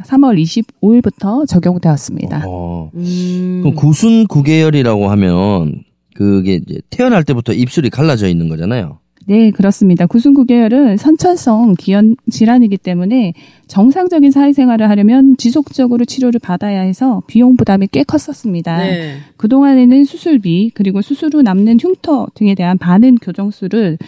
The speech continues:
Speaker 1: 건강보험이 적용됐지만, 어, 치아 교정 치료비는 전액 본인 부담이었거든요.
Speaker 2: 네.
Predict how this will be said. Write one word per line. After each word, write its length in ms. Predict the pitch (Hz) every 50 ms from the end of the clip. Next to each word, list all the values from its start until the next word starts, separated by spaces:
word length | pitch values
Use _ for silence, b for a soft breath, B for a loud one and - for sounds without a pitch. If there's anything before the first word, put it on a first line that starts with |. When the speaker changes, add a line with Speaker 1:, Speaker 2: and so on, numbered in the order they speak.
| B B B B _
Speaker 1:
건강보험이 560 | - 202 226 247 240 247 240 226 220 220 208
적용됐지만, 800 | - 190 185 196 202 196 185 170 - - 165 208 269 262 185 170 - b b b b b b b b b b b -
어, 340 | 170 170 175 175 175 180 190 196
치아 240 | - - 359 370
교정 360 | 339 269 240 214 220 220 233 240
치료비는 840 | - - 302 320 320 302 294 262 240 233 233 247 247 240 240 240
전액 480 | 226 - 196 208 262 320 311 294 - _
본인 240 | - 208 208 214 220
부담이었거든요. 680 | 202 196 180 180 170 170 151 143 - - 156 180 98 98
Speaker 2:
네. 560 | 95 92 90 - - - 165 165 160 160 B